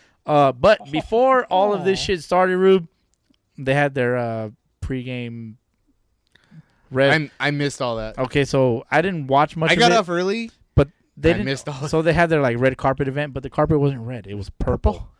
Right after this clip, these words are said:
Speaker 1: Why was it purple is beyond me.
Speaker 2: Colorado Rockies?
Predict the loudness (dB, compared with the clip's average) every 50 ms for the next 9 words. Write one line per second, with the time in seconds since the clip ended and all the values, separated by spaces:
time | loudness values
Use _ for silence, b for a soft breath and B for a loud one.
0 | _ _ _ _ _ _ 0 2 2 4 2 2 0 -2 -2 0 0 0 0 0
1 | 0 -2 -2 -2 -4 -8 -12 _ -6 -6 -6 -4 -2 0 0 2 2 2 0 0
2 | -2 -2 -2 -4 -6 _ _ -14 -12 -10 -10 -10 -10 -8 -8 -10 -10 -12 -12 -14
3 | -16 -16 -20 -20